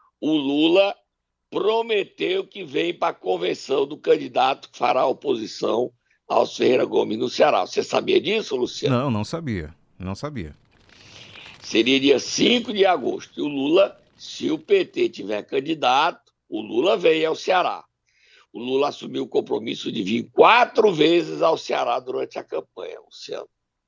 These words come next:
Speaker 1: Tá? Ontem foi a convenção nacional dele e domingo é a convenção do presidente Jair Bolsonaro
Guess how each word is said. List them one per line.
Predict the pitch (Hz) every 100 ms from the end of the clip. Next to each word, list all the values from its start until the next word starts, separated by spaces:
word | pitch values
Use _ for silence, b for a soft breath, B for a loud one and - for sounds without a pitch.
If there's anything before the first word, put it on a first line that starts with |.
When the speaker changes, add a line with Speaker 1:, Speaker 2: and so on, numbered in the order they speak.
| _ _
Speaker 1:
Tá? | - 139 170 - _ _ b b b
Ontem | - 170 170 175
foi | - 151
a |
convenção | - 156 135 120 - 135 120
nacional | 113 127 127 - 113 107
dele | 104 131 170 175 - B B _
e | 151
domingo | 165 226 220 196 208 226 254 302 - _ _ b b -
é | 131
a | 175 175
convenção | 190 185 170 147 - 151 170
do | 165
presidente | - 165 135 127 139 156 -
Jair | 127 135 170 220
Bolsonaro | 208 202 - 147 127 143 175 180